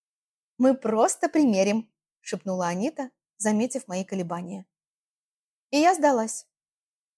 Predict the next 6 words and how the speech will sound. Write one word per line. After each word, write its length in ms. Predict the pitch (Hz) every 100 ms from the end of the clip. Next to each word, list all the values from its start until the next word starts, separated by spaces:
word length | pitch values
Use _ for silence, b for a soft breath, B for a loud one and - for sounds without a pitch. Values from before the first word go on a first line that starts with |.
| _ _ _ _ _ _
Платье, 460 | 208 214 254 254 214
если 240 | 202 -
честно, 360 | 202 247 262 208
смотрелось 640 | 208 190 226 254 247 - _
настолько 560 | 233 233 - 285 233 -
восхитительно, 800 | 202 - 226 302 311 208 180